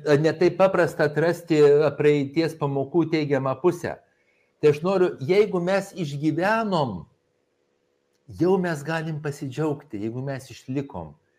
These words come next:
Ir jeigu mes čia sėdim šitam seminare, mielieji, tai reiškia, mes norim gyventi geriau,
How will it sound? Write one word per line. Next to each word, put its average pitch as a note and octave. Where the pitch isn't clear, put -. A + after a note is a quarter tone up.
Ir C3
jeigu E3
mes D#3
čia D3
sėdim D#3
šitam D3
seminare, C#3
mielieji, A2
tai C3+
reiškia, D#3
mes C#3+
norim E3
gyventi D3+
geriau, B2+